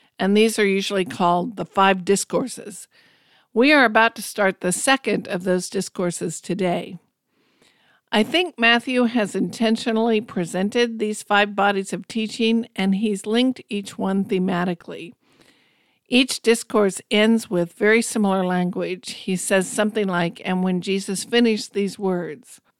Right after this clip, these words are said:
And this phrase becomes a kind of a marker that says, "Thus ends the lesson." Today's podcast is going to be mostly introductory material.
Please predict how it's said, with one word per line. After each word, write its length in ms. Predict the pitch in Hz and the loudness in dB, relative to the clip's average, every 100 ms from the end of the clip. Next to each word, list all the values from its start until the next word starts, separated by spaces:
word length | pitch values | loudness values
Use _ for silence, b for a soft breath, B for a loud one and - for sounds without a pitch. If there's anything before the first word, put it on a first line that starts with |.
| - | 0
And 140 | 269 | 2
this 180 | 302 - | 2 0
phrase 420 | - 233 214 214 | 2 4 4 2
becomes 540 | - 185 - 196 180 | -4 -4 -2 -2 -2
a 40 | 175 | -6
kind 280 | - 208 196 | -2 0 0
of 100 | 175 | 0
a 80 | |
marker 520 | 175 185 196 196 175 175 | 0 2 2 2 0 0
that 220 | 180 - | -2 -6
says, 400 | - 180 175 - | -6 -4 -4 -6
"Thus 280 | - 180 - | -4 -4 -4
ends 320 | 208 208 196 | -2 0 0
the 140 | - 180 | -4 -4
lesson." 600 | 180 175 - - 170 147 _ _ _ _ _ _ _ _ _ - | -2 -2 -4 -8 -8 -10 _ _ _ _ _ _ _ _ _ -4
Today's 360 | 233 254 339 | 4 4 4
podcast 760 | - 349 262 247 - 220 214 - | 2 2 2 2 -4 -2 -2 -4
is 160 | 202 - | -8 -2
going 240 | 233 254 | 0 0
to 60 | 269 | 0
be 120 | 214 | -4
mostly 520 | 202 240 - 233 196 | 0 -2 -2 -6 -4
introductory 720 | 196 220 208 190 196 - 190 | -2 -2 -2 -2 -4 -4 -6
material. 840 | 175 180 - 208 202 170 165 185 | -4 -6 -6 -6 -4 -4 -4 -4